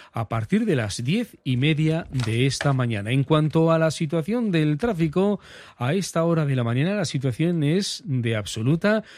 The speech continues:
normalidad, tranquilidad en las carreteras vizcaínas. Y en cuanto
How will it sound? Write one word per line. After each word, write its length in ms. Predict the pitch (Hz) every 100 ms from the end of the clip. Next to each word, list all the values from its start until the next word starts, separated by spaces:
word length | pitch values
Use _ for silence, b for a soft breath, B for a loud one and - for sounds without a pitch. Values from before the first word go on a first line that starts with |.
| B
normalidad, 680 | 127 120 113 117 113 127 110
tranquilidad 600 | 127 123 113 127 160 240 -
en 100 | 117
las 140 | 113
carreteras 580 | - 113 113 170 185 135
vizcaínas. 640 | 131 117 - 127 123 123 123
Y 80 | 139
en 160 | 139
cuanto 580 | 147 147 139 147 143 135